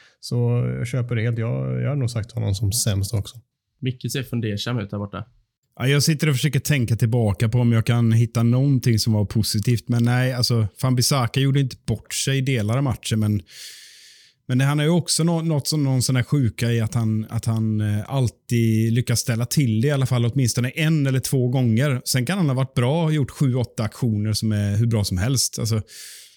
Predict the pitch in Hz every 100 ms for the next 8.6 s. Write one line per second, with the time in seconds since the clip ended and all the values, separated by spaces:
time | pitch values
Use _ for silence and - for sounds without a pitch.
0 | _ _ 117 160 117 104 208 - 120 107
1 | 120 - 120 117 117 - 123 113 117 113
2 | 139 120 110 113 107 110 - _ _ -
3 | 147 - - - - 139 143 143 127 131
4 | 139 127 123 120 113 117 139 147 151 147
5 | 175 170 170 165 160 151 151 - 131 120
6 | 120 131 139 131 117 113 - - - -
7 | - _ _ 131 127 135 127 131 127 120
8 | 117 107 - - - -